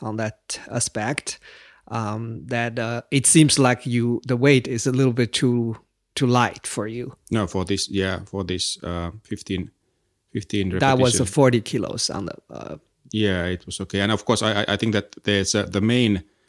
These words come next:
Speaker 2: lines of the technique were in place, but there's this exactly that kind of a small details, m-,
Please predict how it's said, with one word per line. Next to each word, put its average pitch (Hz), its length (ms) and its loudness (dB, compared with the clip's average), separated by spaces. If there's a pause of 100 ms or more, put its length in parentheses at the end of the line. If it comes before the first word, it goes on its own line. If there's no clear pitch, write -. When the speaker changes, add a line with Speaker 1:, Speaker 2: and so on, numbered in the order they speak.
Speaker 2:
lines 98 400 2
of - 140 -8
the 95 80 -2
technique 90 420 -4
were 92 80 0
in 87 140 -2
place, 92 280 0
but 82 200 -6
there's 87 180 -4
this - 260 -6
exactly - 540 -6
that - 80 -12
kind 85 140 -10
of - 40 -10
a 82 60 -6
small 92 420 -2 (360)
details, 90 440 0
m-, - 400 -16